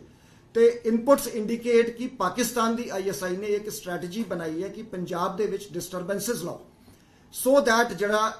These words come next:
drive against drugs, ਇਹ ਜਿਹੜਾ ਯੁੱਧ ਨਸ਼ਿਆਂ ਵਿਰੁੱਧ ਹੈ, ਇਸ ਨੂੰ ਡਿਸਰਪਟ ਕੀਤਾ ਜਾ ਸਕੇ। ਸੋ ਪੰਜਾਬ ਪੁਲਿਸ ਨੇ ਇਸ ਦਾ ਮੂੰਹ ਤੋੜ ਜਵਾਬ ਦਿੱਤਾ ਹੈਗਾ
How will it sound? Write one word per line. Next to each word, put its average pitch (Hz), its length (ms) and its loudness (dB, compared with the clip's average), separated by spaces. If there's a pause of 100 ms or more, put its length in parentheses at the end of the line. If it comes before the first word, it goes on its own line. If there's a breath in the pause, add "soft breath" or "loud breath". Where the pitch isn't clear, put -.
(100)
drive 185 260 -2
against 190 340 -4
drugs, 175 480 -8
ਇਹ 170 60 -4
ਜਿਹੜਾ 170 180 -6
ਯੁੱਧ 180 260 0
ਨਸ਼ਿਆਂ 175 420 -6
ਵਿਰੁੱਧ 156 240 -10
ਹੈ, 208 60 -6
ਇਸ 180 300 -10
ਨੂੰ 214 200 -10
ਡਿਸਰਪਟ - 420 -8
ਕੀਤਾ 151 260 -12 (200)
ਜਾ 120 100 -14
ਸਕੇ। - 280 -20 (380 loud breath)
ਸੋ 262 240 2
ਪੰਜਾਬ 208 580 2
ਪੁਲਿਸ 233 300 2
ਨੇ 247 60 -2
ਇਸ 190 220 -4
ਦਾ 202 120 -2
ਮੂੰਹ 180 240 0
ਤੋੜ 262 200 6
ਜਵਾਬ 175 300 0
ਦਿੱਤਾ 139 220 -12
ਹੈਗਾ 139 360 -12